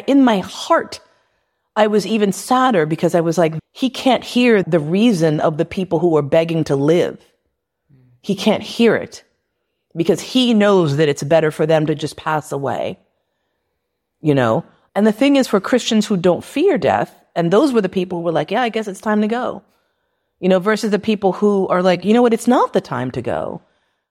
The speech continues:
but who did not have the choice. And this is the second thing that pisses me off. It was not a suicide. A suicide is voluntary.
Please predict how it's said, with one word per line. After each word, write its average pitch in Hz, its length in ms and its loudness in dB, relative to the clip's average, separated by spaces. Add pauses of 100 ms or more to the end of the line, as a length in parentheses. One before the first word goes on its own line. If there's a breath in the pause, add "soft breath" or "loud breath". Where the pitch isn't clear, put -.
but 190 120 -2
who 214 120 0
did 190 140 2
not 190 140 2
have 185 100 -2
the 175 80 -2
choice. 254 240 0
And 160 60 -4
this 156 80 -6
is 190 100 0
the 175 80 0
second 240 340 0
thing 170 120 -2
that 147 120 -4
pisses 143 280 -4
me 147 100 0
off. 147 140 -2
It - 80 -6
was 170 120 0
not 190 220 0
a 160 60 0
suicide. 185 600 0
A 135 60 0
suicide 185 460 0
is 143 100 -4
voluntary. 139 760 -2